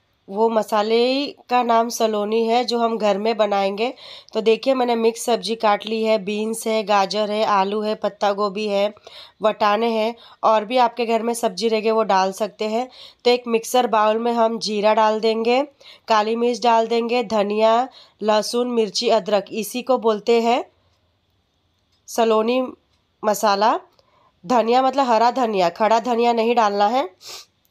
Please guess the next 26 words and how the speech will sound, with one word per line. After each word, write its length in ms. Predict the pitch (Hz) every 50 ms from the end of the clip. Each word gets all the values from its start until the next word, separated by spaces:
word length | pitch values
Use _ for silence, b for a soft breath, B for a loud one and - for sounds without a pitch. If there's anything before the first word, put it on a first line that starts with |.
| b b b b b b b b
और 320 | - 220 220 214 220 220 220
ये 140 | 233 247 233
देखिए, 280 | 254 254 254 269 277
मैंने 240 | 262 254 247 247 240
एक, 200 | 247 247 - -
अ, 220 | 196 214 214 214 202 180 214
अ, 160 | 208 202 196
ये 320 | 196 196 208 202 190 190 _ _ -
पतीला 400 | 233 220 226 - 226 220 226 233
ले 200 | 240 240 226 220
लिया 220 | 214 233 233 226 226
है, 260 | 233 247 262 311 B B B B B B -
उसमें 480 | 214 208 - 220 226 226 226 226 226
सरसों 420 | 226 226 233 220 208 208 - 240 226
का 140 | 233 254 247
तेल 320 | 247 - 240 247 262 269
डाल 240 | 247 233 214 202 190
देंगे। 420 | 196 190 190 196 202 220 269 - - _ _ _ _ _ _ _ _ _ _ _ _ _ _ _ _ _ _ _ _ _ _ _ _ _ _ _ _ _ _ b b b b b b b b -
और 80 | 240 262
ये 60 | 277
खाने 300 | 277 277 269 240 240 254
में 120 | 269 277
बहुत 240 | 233 262 247 269 294
टेस्टी 440 | 285 - 277 262 262 - - 285 294
लगता 340 | 277 262 - - - 247 247
है। 340 | 247 247 247 269 339 -